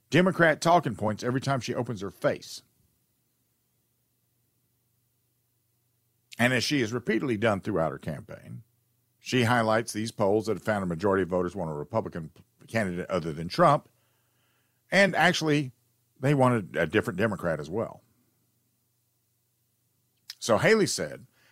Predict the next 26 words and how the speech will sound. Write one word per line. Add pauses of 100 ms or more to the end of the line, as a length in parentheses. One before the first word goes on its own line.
(140)
"I'm
doing
what
I
believe
seventy
percent
of
Americans
want
me
to
do," (480)
which
now
we're
taking
what
I
would
refer
to
as
artistic
license (640)
with